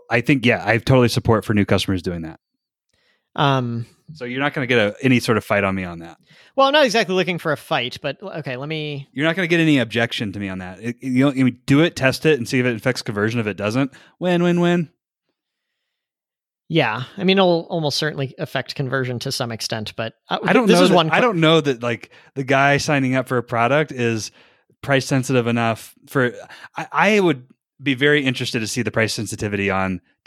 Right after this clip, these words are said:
Speaker 1: a ten dollar per month C R M
Speaker 2: Yeah.
Speaker 1: going to fifteen.
Speaker 2: Me too. I was just looking at our competitors' pricing, and,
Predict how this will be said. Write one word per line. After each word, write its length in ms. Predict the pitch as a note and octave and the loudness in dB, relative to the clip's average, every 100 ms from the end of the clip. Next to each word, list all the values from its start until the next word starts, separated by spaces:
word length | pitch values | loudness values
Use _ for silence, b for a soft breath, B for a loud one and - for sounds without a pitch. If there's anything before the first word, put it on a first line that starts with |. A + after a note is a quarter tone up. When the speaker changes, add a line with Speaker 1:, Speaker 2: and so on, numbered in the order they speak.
| - | -10
Speaker 1:
a 80 | |
ten 180 | - B2 | -2 2
dollar 240 | A2 G#2+ G2+ | 4 4 2
per 160 | A2+ | -2
month 280 | G2+ G2 - | -2 -4 -4
C 140 | - | -4
R 100 | G2 | -4
M 320 | F#2+ G2 C#3 C#3 b b b - | -2 -2 -4 -6 b b b -6
Speaker 2:
Yeah. 80 | B2 | 0
Speaker 1:
going 200 | A2 G2+ | 2 0
to 60 | |
fifteen. 640 | G2 G#2+ - F#2+ E2+ - _ _ _ _ | 0 -2 -2 -10 -10 -16 _ _ _ _
Speaker 2:
Me 100 | D3+ | -6
too. 140 | C#3+ C#3+ | -2 0
I 180 | C#3 F#3+ | 2 2
was 160 | G3+ | 2
just 280 | - E3+ - | 0 -2 -2
looking 520 | D3+ D3+ D#3 C#3+ C#3+ | -4 -2 -2 -2 -4
at 480 | - C#3 B2+ - - - | -6 -6 -6 -8 -12 -10
our 120 | B2 | -10
competitors' 540 | - C3 F3+ C#3 A#2+ | -8 -2 -2 -2 -4
pricing, 420 | - A#2+ A2+ C3 | -6 -10 -8 -10
and, 260 | C#3 C3+ B2+ | -8 -8 -8